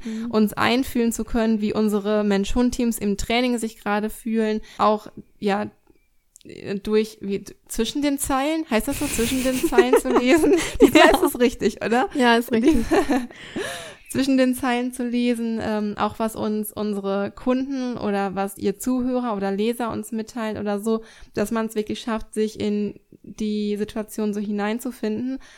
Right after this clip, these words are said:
Speaker 2: Und so kann man es je nach Sichtweise entweder als Stärke oder als Schwäche auslegen.
Speaker 1: Mhm.
Speaker 2: Und auch von diesen negativen Glaubenssätzen oder Gedanken, besser gesagt,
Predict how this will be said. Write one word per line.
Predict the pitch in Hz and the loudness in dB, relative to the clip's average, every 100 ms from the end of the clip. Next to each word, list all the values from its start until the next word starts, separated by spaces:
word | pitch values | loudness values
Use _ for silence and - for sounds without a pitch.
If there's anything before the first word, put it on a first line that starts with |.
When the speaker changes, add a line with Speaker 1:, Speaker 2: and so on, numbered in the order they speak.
| - - | -20 -2
Speaker 2:
Und | 220 220 226 | 2 2 0
so | 214 226 | 0 0
kann | 254 254 | 0 0
man | 247 240 | 2 2
es | 247 | 0
je | 233 | 0
nach | 220 220 | 0 0
Sichtweise | 220 220 233 226 220 | -2 0 0 0 0
entweder | 208 220 202 | -4 -2 -2
als | 196 - | -2 -2
Stärke | 196 196 - | -2 0 0
oder | 208 220 | 0 0
als | 208 202 | -2 -4
Schwäche | - 240 240 - | -4 -4 -2 -4
auslegen. | 196 196 - 208 226 247 | -2 -2 2 2 2 0
Speaker 1:
Mhm. | - - - _ - | -6 -16 -20 _ 0
Speaker 2:
Und | 220 214 | 0 2
auch | 214 220 - - | 2 2 -2 -12
von | - 220 214 | -6 -2 0
diesen | 233 247 233 | 2 2 2
negativen | 220 220 208 - 220 202 202 196 220 _ _ _ _ _ _ | 2 2 -2 -4 -4 0 0 -2 -4 _ _ _ _ _ _
Glaubenssätzen | 185 185 214 233 233 233 | 0 0 0 -2 -4 -2
oder | 208 196 | -2 -2
Gedanken, | 185 185 185 202 339 269 277 | -2 -2 -2 -2 -4 -6 -4
besser | 254 262 269 | -4 -4 -6
gesagt, | 262 254 262 269 | -8 -6 -6 -6